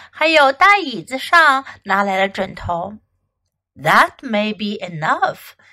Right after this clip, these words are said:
said grandmother. "Now cover your ears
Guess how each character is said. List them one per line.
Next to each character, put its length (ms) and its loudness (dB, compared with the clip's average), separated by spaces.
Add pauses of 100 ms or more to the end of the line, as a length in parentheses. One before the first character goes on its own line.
said 300 -10
grandmother. 680 -8 (460)
"Now 720 0
cover 440 2
your 260 0
ears 640 -2